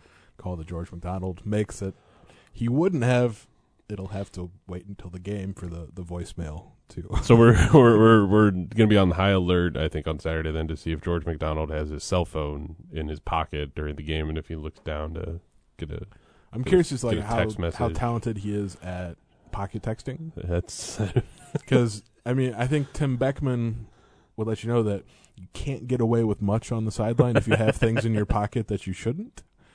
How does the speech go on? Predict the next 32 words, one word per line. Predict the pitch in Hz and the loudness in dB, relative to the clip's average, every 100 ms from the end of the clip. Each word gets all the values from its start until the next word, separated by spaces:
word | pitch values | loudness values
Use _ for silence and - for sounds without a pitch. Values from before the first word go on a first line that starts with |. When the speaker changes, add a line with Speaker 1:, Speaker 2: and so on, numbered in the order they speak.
| _ _ _ - | _ _ _ -10
Speaker 1:
In | 85 | -6
his | 92 - | -6 -6
case, | 107 95 92 87 | -6 -6 -8 -12
a | 85 | -12
can | 98 85 | -10 -12
of | 85 | -8
dip. | 160 - - - _ _ _ - _ - - | -8 -6 -10 -10 _ _ _ -20 _ -18 -10
Um, | |
Speaker 2:
Tobacco. | 78 76 87 | -6 -6 -6
It's | 76 - - - | -10 -12 -20 -12
wacky. | - - 87 - _ - | -12 -10 -14 -16 _ -12
Speaker 1:
So, | 107 98 95 92 - _ _ _ _ _ _ - 87 | -6 -4 -4 -8 -14 _ _ _ _ _ _ -20 -14
uh, | 82 98 92 _ _ _ _ | -12 -12 -16 _ _ _ _
yeah, | - | -12
you | 254 | -12
just | - | -8
gotta | 247 233 | -6 -6
be | 233 | -6
careful | 247 - 87 - - - - - - - | -6 -4 -8 -10 -20 -20 -20 -20 -20 -18
with | 107 107 - | -6 -6 -2
a, | 110 107 98 _ _ _ _ _ _ | -2 -4 -8 _ _ _ _ _ _
maybe, | 101 101 90 | -6 -6 -6
like, | 87 98 92 | -10 -12 -12
an | 92 92 | -12 -8
old | 104 | -6
school | - 101 | -2 -2
pager, | - 107 110 107 107 | 0 0 0 -2 -2
and | 95 | -6
it | |
just | 95 101 - | -4 -6 -2
buzzes | 104 110 113 120 120 | 0 0 0 0 2
if | 107 120 - - | 0 0 -10 -18